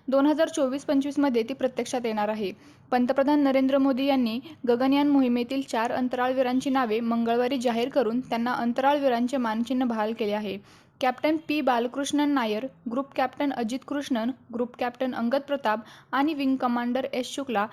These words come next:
हे चारही अंतराळवीर विशेष मोहिमेसाठी पाठवले जाणारे भारतीय हवाई दलाचे वैमानिक आहेत. देशातील सर्व प्रकारच्या लढाऊ विमानातून या चौघांनी उड्डाण केलेले असून, सर्व लढाऊ विमानांची वैशिष्ट्ये आणि उणिवा यांना चांगलेच माहीत असल्यामुळे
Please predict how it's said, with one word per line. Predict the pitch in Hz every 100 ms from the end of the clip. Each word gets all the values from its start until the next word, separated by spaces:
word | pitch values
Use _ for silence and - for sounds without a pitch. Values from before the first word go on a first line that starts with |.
| - -
हे | 262
चारही | 262 269 294 320
अंतराळवीर | 294 254 233 233 226 240 226
विशेष | 214 247 294 294
मोहिमेसाठी | 269 247 240 247 208 254
पाठवले | - 220 226 285 294
जाणारे | 262 208 208 247 - - -
भारतीय | 254 262 262 311 311
हवाई | 277 247 247
दलाचे | 233 226 226 269
वैमानिक | 226 208 214 220
आहेत. | 214 190 - - - -
देशातील | 233 254 247 262
सर्व | 269 285 330
प्रकारच्या | 302 294 269 277 277
लढाऊ | 240 240 285
विमानातून | 277 247 233 233 220 233 - -
या | 240
चौघांनी | 240 240 240 285 269
उड्डाण | 220 240 269
केलेले | 277 233 226
असून, | 262 - 208 220
सर्व | - 247 262 254 -
लढाऊ | 226 220 254
विमानांची | 302 262 240 233 240
वैशिष्ट्ये | 226 233 285 277 226 -
आणि | 233 269
उणिवा | 269 240 226 214 - - -
यांना | 240 247 262
चांगलेच | 254 233 254 294
माहीत | 269 233 233
असल्यामुळे | 240 220 226 247 214